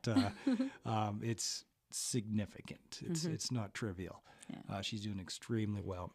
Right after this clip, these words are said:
Speaker 1: And, uh, more importantly, uh, her clients freaking love her.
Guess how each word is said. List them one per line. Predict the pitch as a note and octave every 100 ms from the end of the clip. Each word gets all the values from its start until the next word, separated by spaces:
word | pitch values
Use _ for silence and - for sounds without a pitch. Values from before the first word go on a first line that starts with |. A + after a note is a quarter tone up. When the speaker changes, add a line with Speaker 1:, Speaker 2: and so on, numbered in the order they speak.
| -
Speaker 1:
And, | D3 C#3+ C#3 B2 - _ _ -
uh, | B2+ A#2 A2 C3+ - - - -
more | E3+ C#3
importantly, | C3+ - C3+ D#3 G#2+ F#2 F#2+ - _ _ -
uh, | A2 G2+ G2 F#2+ F#2+ A#3+ -
her | B2+
clients | - C#3+ D3+ F2
freaking | - - A#2+ - F#2+
love | F2 F#2 G2 B2 D#3 - -
her. | - D2+